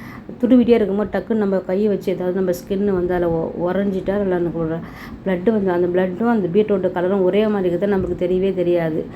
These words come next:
நம்மளுக்கு அடிபட்டது வலிக்கும் போது தான் தெரியும். sometime நம்மளுக்கு வலி ஏதோ ஒண்ணு சொல்லிட்டு நம்ம தெ-, தெரியாம தேய்ச்சிட்டே இருந்தா நம்ம பிளட்டும்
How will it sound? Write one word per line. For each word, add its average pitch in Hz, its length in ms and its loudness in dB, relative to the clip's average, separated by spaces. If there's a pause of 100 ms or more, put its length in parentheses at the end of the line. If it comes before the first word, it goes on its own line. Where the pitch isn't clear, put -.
(280)
நம்மளுக்கு 185 280 -2
அடிபட்டது 208 420 2
வலிக்கும் 202 320 2
போது 202 100 0
தான் 208 140 0
தெரியும். 190 320 0
sometime 196 340 2
நம்மளுக்கு 190 300 0
வலி 185 220 2 (200)
ஏதோ 185 200 0
ஒண்ணு 214 200 2
சொல்லிட்டு 196 340 -4
நம்ம 190 100 0
தெ-, 180 220 -2
தெரியாம 196 300 0
தேய்ச்சிட்டே 196 320 -2
இருந்தா 196 220 2
நம்ம 190 180 -2
பிளட்டும் 190 380 0